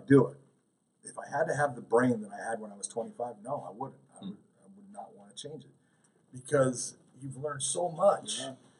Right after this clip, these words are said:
Speaker 1: and that's part of your personality. You know, I, and as, at twenty-five, you know, as a police officer,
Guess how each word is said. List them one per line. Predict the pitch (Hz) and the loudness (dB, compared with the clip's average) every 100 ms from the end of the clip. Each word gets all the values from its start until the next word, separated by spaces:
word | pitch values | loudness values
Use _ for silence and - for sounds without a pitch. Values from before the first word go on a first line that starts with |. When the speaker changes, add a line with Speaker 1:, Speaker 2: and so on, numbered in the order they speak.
| _ - | _ -2
Speaker 1:
and | 131 131 233 - | 0 0 -2 -2
that's | 135 135 | 0 0
part | - 147 147 | 2 4 6
of | |
your | 135 | 4
personality. | 147 139 139 165 165 135 | 2 2 -2 -4 -2 0
You | 123 | 0
know, | 120 | 0
I, | 120 151 - 135 | -2 -6 -6 -6
and | 135 135 - - 139 | -6 -8 -14 -6 -4
as, | 135 | -4
at | 143 - | -4 -4
twenty-five, | - 190 175 175 160 123 | 6 6 6 2 2 2
you | 117 117 | 2 0
know, | 117 | -2
as | 123 | -2
a | |
police | - 139 - | 2 2 4
officer, | 135 | 0